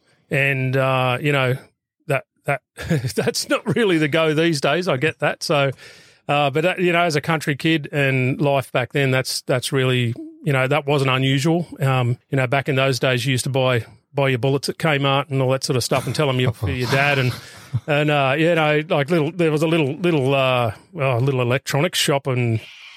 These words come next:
Speaker 1: gift shop or something like that down the road from where I lived, and they, they sold bullets as well. So, you know, every second shop in Bathurst sold bullets. So it was really,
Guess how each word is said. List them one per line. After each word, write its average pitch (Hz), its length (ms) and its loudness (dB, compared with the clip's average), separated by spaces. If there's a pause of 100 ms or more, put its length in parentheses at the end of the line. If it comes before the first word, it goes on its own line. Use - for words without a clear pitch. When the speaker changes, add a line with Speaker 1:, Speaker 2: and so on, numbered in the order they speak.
(640)
Speaker 1:
gift 160 240 -2
shop 135 300 -2
or 117 80 -2
something 131 340 -2
like 117 200 -2
that 135 180 0 (580)
down 147 180 0
the 131 80 0
road 135 240 2
from 143 140 -4
where 131 120 2
I 123 60 2
lived, 135 260 0
and 127 140 2
they, 135 200 0
they 147 180 0
sold 135 280 0
bullets 131 280 -2
as 127 80 0
well. 120 280 0
So, 131 280 0 (160)
you 160 120 0
know, 131 80 2
every 151 200 0
second 135 280 -2
shop 135 240 -2
in 120 80 -4
Bathurst 127 340 -2
sold 120 240 0
bullets. 127 380 -2 (260)
So 160 220 2
it 170 40 0
was 175 160 2
really, 143 480 2